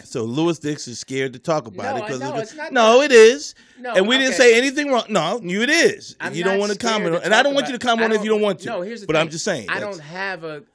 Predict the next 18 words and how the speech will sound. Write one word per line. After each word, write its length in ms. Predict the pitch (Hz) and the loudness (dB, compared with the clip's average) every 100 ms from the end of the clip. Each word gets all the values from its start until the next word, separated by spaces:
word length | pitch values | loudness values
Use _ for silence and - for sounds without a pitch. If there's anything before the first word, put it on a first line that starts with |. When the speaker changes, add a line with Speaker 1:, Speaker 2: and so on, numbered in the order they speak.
| _ | _
Speaker 2:
a 140 | - 127 | -20 -20
comment 460 | - 190 220 180 | -16 -14 -10 -12
in 80 | 143 | -14
the 60 | 147 | -18
sense 400 | - 160 151 - | -14 -14 -14 -16
of, 280 | 143 135 117 _ _ _ _ _ _ - | -14 -14 -14 _ _ _ _ _ _ -18
I, 80 | 127 _ 127 | -18 _ _
it's 160 | 143 | -18
not 220 | 170 170 | -14 -14
my 100 | 160 156 | -14 -14
wheelhouse. 440 | 170 226 156 127 - | -12 -12 -12 -14 -12
I 80 | 175 | -12
don't, 200 | 175 - 135 147 | -14 -20 _ -20
it's 180 | 147 | -18
like, 200 | 175 160 - | -14 -14 -14
it's 180 | 175 | -16
in 120 | 220 202 | -14 -10
our, 220 | 170 | -10